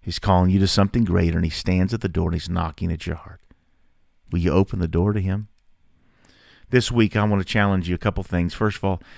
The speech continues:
take inventory in your life. Take some inventory. Just let, read through this passage. Does something stand out to you? The Spirit's trying to prick you to, uh, to get you to maybe let go of some things or pick some things back up, redirect your thoughts, your mind.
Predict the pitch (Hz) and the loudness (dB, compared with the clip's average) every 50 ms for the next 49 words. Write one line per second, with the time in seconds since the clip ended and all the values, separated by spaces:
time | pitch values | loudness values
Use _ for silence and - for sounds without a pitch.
0 | - - - - 143 127 - 110 95 95 92 92 90 - 104 92 90 90 87 87 | -18 -6 0 2 2 4 4 4 2 4 4 2 2 2 2 2 2 2 2 2
1 | 87 87 87 87 90 95 104 101 - - - _ _ _ _ _ _ _ _ _ | 0 0 0 0 0 0 -2 -2 -6 -12 -20 _ _ _ _ _ _ _ _ _
2 | _ _ _ _ _ - - 131 131 - - 104 95 101 104 104 101 92 - 107 | _ _ _ _ _ -2 2 2 2 4 2 2 4 6 6 6 4 4 2 2
3 | 98 104 107 101 98 117 117 - - 123 104 - - - - - 135 143 160 143 | 4 4 4 2 0 -2 -6 -2 -2 -2 -2 -2 -6 -16 -6 0 4 4 4 6
4 | - 143 123 104 107 - - - - 110 107 107 104 - 107 95 90 98 101 107 | 4 2 2 2 2 0 4 4 4 6 6 4 2 2 -2 -2 0 -2 -2 -2
5 | - - 147 147 - 143 - - - 139 135 127 123 123 127 117 - 120 120 120 | 0 -2 -2 0 0 -2 -2 0 0 2 4 6 6 6 4 4 0 0 0 2
6 | 131 131 113 110 - - - 117 110 110 101 - - - 120 117 117 110 104 92 | 2 4 2 0 -2 0 0 2 2 2 2 -2 -4 0 2 2 4 4 2 0
7 | - - - - - - - - 139 127 - - 120 120 123 123 120 104 107 98 | -2 -10 -20 -20 -18 -6 2 4 4 4 4 2 0 2 4 4 4 4 2 0
8 | - - - - - - - - - - - - - 82 98 123 123 131 127 - | -2 -6 -16 -20 -20 -16 -12 -10 -8 -8 -6 -4 -2 0 0 0 0 -2 -2 2
9 | 135 135 123 120 113 - - - - - - - - 120 127 123 127 123 120 107 | 2 4 4 4 2 2 -4 -16 -20 -20 -10 -2 2 2 4 4 4 2 2 0
10 | - - 113 117 - - 98 117 123 127 127 - - 127 123 - 131 127 127 127 | 0 2 2 2 2 4 6 6 8 8 6 4 2 0 0 2 4 6 6 6
11 | 127 120 110 107 - - 135 - - - 127 117 135 123 120 123 113 113 120 113 | 6 4 0 0 2 0 0 0 0 -2 0 2 4 4 4 4 2 4 6 6
12 | 113 113 - 117 117 120 - 107 117 120 110 113 113 113 117 - - - 110 - | 6 4 4 4 4 4 4 2 2 2 4 4 4 4 2 2 0 -4 -2 2
13 | 117 110 110 101 - - 113 104 107 104 107 107 104 113 110 | 2 2 2 0 -2 -4 -2 0 2 2 2 2 0 -2 -4